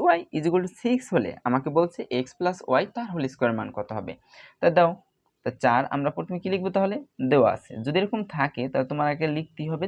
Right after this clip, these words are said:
যে দেওয়া আছে, যদি কোনো কিছুর মান দেওয়া থাকে। তাই কি আছে এখানে তোমার? x minus y is equal to five এবং এক্স ওয়াই is equal to কত তোমার আছে? সিক্স দেওয়া আছে। এখন কোন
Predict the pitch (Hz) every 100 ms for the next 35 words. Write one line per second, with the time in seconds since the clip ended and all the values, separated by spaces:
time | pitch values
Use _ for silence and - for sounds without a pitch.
0 | 185 214 139 107 92 - - _ _ _
1 | _ _ 110 120 139 139 139 147 180 143
2 | 131 127 123 123 - - _ _ - -
3 | 131 127 180 196 185 185 185 180 175 277
4 | - - _ _ _ _ _ 123 117 170
5 | - 180 202 208 208 - 123 107 127 -
6 | - 135 131 156 170 - - 107 104 143
7 | - _ _ _ - 135 143 110 143 254
8 | _ _ _ - 151 202 - 214 202 196
9 | 196 196 202 202 202 202 202 277 - _
10 | _ _ - 202 135 110 104 101 - -
11 | _ _ 156 165 190 269 175 180 _ _
12 | _ -